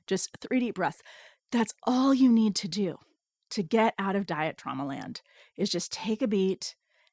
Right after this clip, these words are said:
and take a breath and drop into your body. And so in this podcast, in the series, I've, you know, I only started this a week ago,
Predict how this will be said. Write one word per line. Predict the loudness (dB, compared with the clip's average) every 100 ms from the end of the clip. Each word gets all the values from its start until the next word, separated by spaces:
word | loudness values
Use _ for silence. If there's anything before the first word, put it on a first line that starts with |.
| _
and | -6 -6
take | -6 -6 -2
a | -2
breath | 0 -2 -2 -8 -20 _ _ _ _ 0
and | 2 4
drop | 4 4 4 0 -4
into | 0 4 4 2 0 0
your | 2 0 0 -2 -2 -4
body. | -4 -4 -4 -10 -16 _ _ _ _ _ _ -2
And | 2 4
so | 4 4 4 2 -2 -20 _ 0
in | 6 6 6
this | 2 -4 -2
podcast, | 2 2 2 0 0 0 -6 -14 -4
in | -2
the | -2
series, | -4 2 2 2 2
I've, | 6 6 4 -8 -16 -20 -20 _
you | -2
know, | 2 4
I | 6
only | 8 6
started | 4 4 4 4
this | 2 -2 -4 -4
a | 0
week | 0 0
ago, | 0 -2 -2 -4